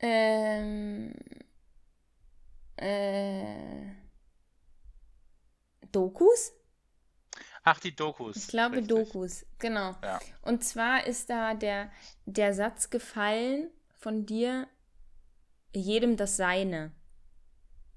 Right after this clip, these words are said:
Speaker 1: Und das soll man nicht mehr sagen.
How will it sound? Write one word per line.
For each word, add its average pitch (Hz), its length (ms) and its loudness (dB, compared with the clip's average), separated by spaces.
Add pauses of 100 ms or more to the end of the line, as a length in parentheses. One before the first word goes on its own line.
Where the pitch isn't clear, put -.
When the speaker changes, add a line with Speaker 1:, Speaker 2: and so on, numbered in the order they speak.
(1500)
Speaker 1:
Und 180 580 -2 (2000)
das 185 240 -6
soll 175 160 -2
man 175 200 -4
nicht 160 160 -12
mehr 165 140 -8
sagen. 151 480 -14